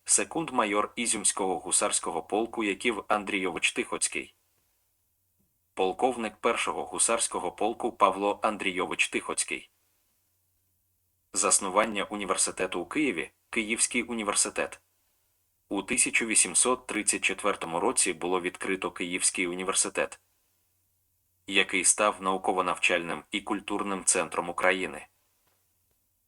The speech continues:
Це був другий заклад вищої освіти на території підросійської України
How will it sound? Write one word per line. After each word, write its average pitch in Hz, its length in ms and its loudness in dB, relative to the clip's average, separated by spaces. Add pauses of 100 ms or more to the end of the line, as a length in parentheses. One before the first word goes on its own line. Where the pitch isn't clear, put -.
(180)
Це 113 220 6
був 104 240 -2
другий 101 360 -2
заклад 101 440 0
вищої 104 460 2
освіти 104 460 0
на 107 100 -4
території 127 540 -2
підросійської 104 720 -2
України 98 540 -2